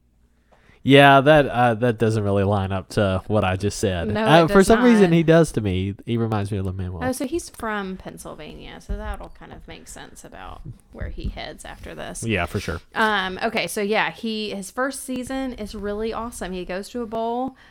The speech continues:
Speaker 2: um, Liberty Bowl, uh, beats, or they lose to Cincinnati. And did you know that they had only been to bowls four previous seasons?
Speaker 1: So that was their fifth bowl of all time.
Speaker 2: Of all time.
Speaker 1: Wow.
Speaker 2: So, I mean, that's like, welcome to the elite club,
Speaker 1: Yeah, I
Speaker 2: Mister
Speaker 1: know.
Speaker 2: Franklin,
Speaker 1: I know.
Speaker 2: you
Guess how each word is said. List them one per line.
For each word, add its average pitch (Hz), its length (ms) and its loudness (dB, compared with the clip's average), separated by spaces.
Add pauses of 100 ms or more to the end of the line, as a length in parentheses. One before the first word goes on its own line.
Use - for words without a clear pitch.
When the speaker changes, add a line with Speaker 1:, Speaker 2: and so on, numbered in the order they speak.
(160)
Speaker 2:
um, 180 340 -6
Liberty 226 360 -8
Bowl, 233 480 -8 (240)
uh, 190 260 -4
beats, 202 400 -12 (140)
or 208 120 -2
they 196 140 -6
lose 226 360 -4
to 233 100 -14
Cincinnati. 185 880 -10 (760)
And 208 120 -4
did 208 160 -8
you 269 80 -2
know 240 280 -2
that - 140 -12
they 202 120 -6
had 220 120 -6
only 208 240 -6
been 180 560 -8
to - 140 -10
bowls 175 600 -8
four 196 600 -2 (160)
previous 175 400 -8
seasons? - 560 -16 (400)
Speaker 1:
So 120 140 8
that 131 100 12
was 131 140 8
their 110 120 8
fifth - 340 6
bowl 117 300 10
of 101 80 4
all 98 160 6
time. 95 260 2
Speaker 2:
Of 196 80 0
all 180 160 0
time. 170 380 -6 (360)
Speaker 1:
Wow. 90 360 -4
Speaker 2:
So, 202 360 0
I 208 100 -2
mean, 226 140 -4
that's 254 160 -8
like, 320 160 -6
welcome 226 360 -6
to 254 240 -6
the 220 280 -4
elite 220 380 -8
club, 160 460 -6
Speaker 1:
Yeah, 127 160 6
I 120 80 6
Speaker 2:
Mister 123 60 4
Speaker 1:
know. 113 340 6
Speaker 2:
Franklin, - 260 -2
Speaker 1:
I 107 100 0
know. 117 200 4
Speaker 2:
you 107 40 2